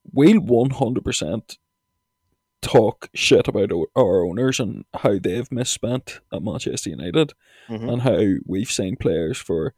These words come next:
Speaker 1: the likes of eighty million, like Maguire, and seventy million for Sancho, and they're just awful, well, not awful footballers, but they're just not the standard required for such a transfer fee.
Speaker 2: Yeah, agreed.
Speaker 1: Um,
Speaker 2: I,
Speaker 1: but
Speaker 2: well,
Speaker 1: yeah.
Speaker 2: I,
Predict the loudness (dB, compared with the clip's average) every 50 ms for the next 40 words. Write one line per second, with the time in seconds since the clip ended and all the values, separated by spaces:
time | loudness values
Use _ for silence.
0 | _ _ _ _ _ _ _ -6 -4 -4 -4 -4 -4 -4 -4 -4 -4 -4 -6 -6
1 | -6 -6 -4 -4 -4 -4 -4 -6 -6 -8 -6 -4 -4 -4 -4 -4 -4 -6 -4 -4
2 | -4 -4 -4 -4 -4 -6 -6 -6 -6 -6 -6 -6 -6 -8 -8 -8 -6 -8 -8 -6
3 | -4 -4 -4 -4 -4 -6 -8 -6 -6 -6 -6 -4 -4 -6 -6 -6 -8 -12 _ _
4 | _ _ _ -8 -4 -2 -2 -2 -2 -2 -4 2 4 6 6 6 4 0 0 -4
5 | -6 -6 -8 -8 -8 -8 -6 -2 0 0 2 0 0 -2 -4 -6 -6 -4 -4 -4
6 | -4 -4 -6 -10 -10 -8 -8 -10 -8 _ -8 -8 -6 -6 -6 -6 -4 -4 -4 -4
7 | -4 -6 -8 -2 0 0 0 2 0 0 0 0 0 -2 -4 -4 -4 -4 -4 -6
8 | -6 -8 -8 -8 -10 -8 -8 -8 -8 -6 -2 0 0 0 2 4 4 4 2 0
9 | _ _ _ _ -20 -12 -10 -10 -10 -8 -10 -14 -14 -12 -12 -14 -14 -16 _ -18
10 | -14 -12 -10 -10 -10 -10 -12 -12 -14 -16 -18 -20 -20 -20 _ _ _ _ _ _
11 | _ _ _ _ -20 -20 _ _ -8 -6 -4 -4 -2 -2 -4 -4 -6 -8 -12